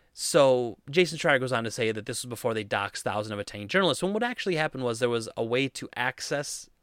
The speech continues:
their registration info on the website.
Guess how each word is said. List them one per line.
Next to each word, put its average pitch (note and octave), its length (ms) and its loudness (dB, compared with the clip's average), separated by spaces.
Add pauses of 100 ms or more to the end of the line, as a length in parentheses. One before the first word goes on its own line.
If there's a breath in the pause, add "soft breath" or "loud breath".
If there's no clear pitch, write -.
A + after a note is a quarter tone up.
(200)
their A#2+ 340 6
registration A#2+ 540 0
info C3+ 320 -2
on A#2+ 220 -4
the G#2+ 80 -4
website. - 420 -6